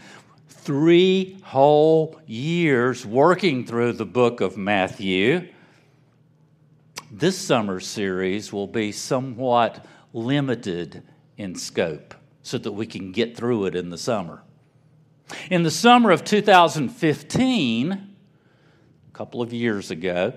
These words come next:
I presented a series which I titled Beatitudes,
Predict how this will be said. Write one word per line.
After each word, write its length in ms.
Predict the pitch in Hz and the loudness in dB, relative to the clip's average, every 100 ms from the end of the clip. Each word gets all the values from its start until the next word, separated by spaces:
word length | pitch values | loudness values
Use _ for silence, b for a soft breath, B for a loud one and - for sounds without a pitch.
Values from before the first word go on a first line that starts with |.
| B B B | B B B
I 100 | 123 | 2
presented 580 | 131 147 180 170 175 156 | 2 0 2 2 4 2
a 60 | 143 | -2
series 600 | - 180 160 156 139 - | -2 -2 0 0 -2 -6
which 220 | 135 127 | -6 -2
I 100 | 120 | -2
titled 560 | 117 143 143 135 127 113 B B - 92 | 0 2 2 2 -4 -10 B B -12 -4
Beatitudes, 1300 | 147 - 160 180 135 - 107 85 78 - - - | -4 0 0 0 -2 -6 -6 -6 -8 -16 -20 -20